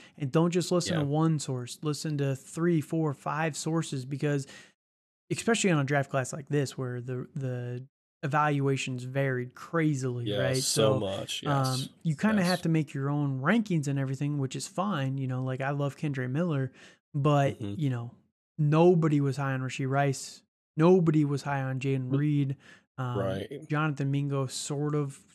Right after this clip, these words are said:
Speaker 1: started to rise at the end there, but, you know, it's
Speaker 2: Mm-hmm.
Speaker 1: just, you avoid some of those potential traps just because N F L teams
Speaker 2: Yes.
Speaker 1: took them high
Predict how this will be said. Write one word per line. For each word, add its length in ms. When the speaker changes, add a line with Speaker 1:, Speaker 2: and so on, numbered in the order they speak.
Speaker 1:
started 320
to 40
rise 300
at 80
the 180
end 220
there, 240
but, 320
you 80
know, 120
it's 100
Speaker 2:
Mm-hmm. 40
Speaker 1:
just, 180
you 320
avoid 480
some 180
of 60
those 200
potential 560
traps 600
just 240
because 380
N 80
F 140
L 160
teams 160
Speaker 2:
Yes. 160
Speaker 1:
took 240
them 180
high 280